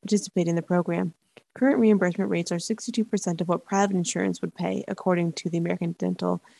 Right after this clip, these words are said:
Association's Health Policy Institute.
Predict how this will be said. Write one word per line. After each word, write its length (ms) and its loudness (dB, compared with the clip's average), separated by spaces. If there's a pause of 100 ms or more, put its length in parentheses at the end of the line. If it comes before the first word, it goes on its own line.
(220)
Association's 640 -2
Health 240 -4
Policy 520 -4
Institute. 540 0